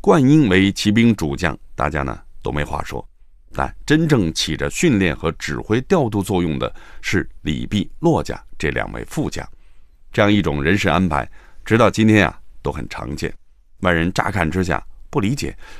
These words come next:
为什么一把手是个外行，外行还偏偏领导内行。其实这才是稳定而高效的人事结构，是经典而诚心的管理技巧。这支重新组建的汉军骑兵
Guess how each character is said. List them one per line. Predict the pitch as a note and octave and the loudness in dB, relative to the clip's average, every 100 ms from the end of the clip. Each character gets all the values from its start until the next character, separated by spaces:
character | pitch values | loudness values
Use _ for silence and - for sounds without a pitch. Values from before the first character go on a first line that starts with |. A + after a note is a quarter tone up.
| - | -6
为 | C#3 D3+ | 2 2
什 | G2+ | 4
么 | G#2 | 0
一 | - G3+ | 0 0
把 | F3+ F2 | 0 -2
手 | A2+ - A#1+ | -4 -4 -4
是 | - A#2 | -4 -2
个 | D3 | 0
外 | F#3 G#2+ | 0 0
行， | - G#1+ - - - | -2 -6 -8 -18 -6
外 | A3+ C3 | -2 -2
行 | - - - - | -4 -8 -12 -12
还 | - D2 - | -8 -8 -6
偏 | - C3+ | 2 2
偏 | A2 G#2 - | 4 2 2
领 | E2 F#2+ | 0 0
导 | G2 G#1+ | 0 -2
内 | G#2+ F2+ | 0 0
行。 | - - - - - - - | -4 -12 -16 -20 -20 -20 -2
其 | C3+ | 2
实 | D3 A2+ - - | 4 4 2 0
这 | A#2+ | 2
才 | F#2+ F2+ | 4 2
是 | G2 E2 - - | 2 0 -4 -2
稳 | F2 C#2+ - | 0 0 0
定 | A#2 | 0
而 | - D2+ C#2+ | 2 0 0
高 | C#3 D3+ | 0 2
效 | C#3+ A2+ D#2 | 2 0 0
的 | A#1 | -2
人 | B1 E2 | -2 0
事 | F#2 | 0
结 | F#2 A#1+ | -2 -4
构， | A#1+ C2 - - - | -4 -4 -6 -14 -14
是 | - E2+ C2 - | -4 -2 -2 0
经 | E3 E3 | 4 4
典 | C3 B1 - | 4 0 -2
而 | C#2+ C2+ | -2 -2
诚 | - D2+ | -4 -4
心 | E2+ F#2+ D#2+ | 0 0 0
的 | - - | -4 -4
管 | B1 C#2 | -4 -2
理 | C#2 - | -4 -6
技 | E2 | -8
巧。 | - - - - _ - - - - - - - | -8 -10 -16 -20 _ -20 -20 -20 -20 -20 -20 0
这 | D#3+ | 4
支 | D#3 D#3+ | 8 6
重 | C3+ A#2 D3 | 6 4 6
新 | C#3+ C#3+ C#3 | 8 6 6
组 | F#2+ | 2
建 | G2 G#2+ | 4 4
的 | G2 | 4
汉 | B2 G2 | 4 4
军 | A#2 | 4
骑 | A#2+ G#2+ | 4 4
兵 | A2 B2+ | 6 6